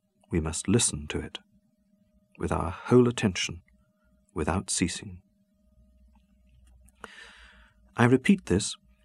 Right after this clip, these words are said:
to impress upon you what is the essential and perhaps the only advice worth giving about meditation, which is simply this. I'll repeat it again.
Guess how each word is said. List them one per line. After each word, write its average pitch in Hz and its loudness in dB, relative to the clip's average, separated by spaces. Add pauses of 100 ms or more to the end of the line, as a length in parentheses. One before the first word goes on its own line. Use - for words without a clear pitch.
(260)
to - 0
impress 104 2
upon 80 -2
you 90 -6 (180)
what 101 0
is 101 0
the 98 0
essential 131 0 (340)
and 101 0
perhaps 113 0
the 110 0
only 170 6
advice 117 -2
worth 113 -2
giving 78 0
about 85 -4
meditation, - -6 (880)
which - -10
is 87 -2
simply 107 0
this. 87 -6 (1300)
I'll 73 -4
repeat 73 -2
it 82 -2
again. 87 -2